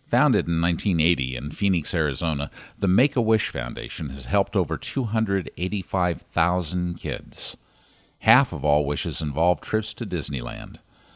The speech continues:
The remaining wishes tend to involve modes of entertainment,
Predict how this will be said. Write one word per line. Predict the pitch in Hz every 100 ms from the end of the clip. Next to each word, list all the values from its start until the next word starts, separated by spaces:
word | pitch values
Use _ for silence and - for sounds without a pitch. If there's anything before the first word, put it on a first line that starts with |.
| _ _ -
The | 90
remaining | 98 120 147 107
wishes | 90 - 95
tend | - 104 107
to | 104
involve | 90 85 90 87
modes | 90 98 87
of | 90
entertainment, | 95 92 90 107 82 53 -